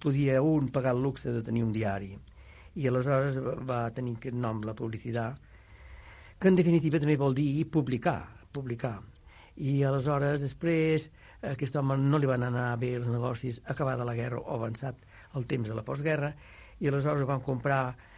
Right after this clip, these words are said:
mm, dist-, distintes persones capitanejades per un gran advocat i una gran personalitat de Barcelona que es deia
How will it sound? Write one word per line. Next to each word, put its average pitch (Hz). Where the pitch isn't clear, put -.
mm, 131
dist-, 143
distintes 151
persones 131
capitanejades 135
per 135
un 127
gran 170
advocat 117
i 131
una 123
gran 127
personalitat 117
de 113
Barcelona 113
que -
es 113
deia 113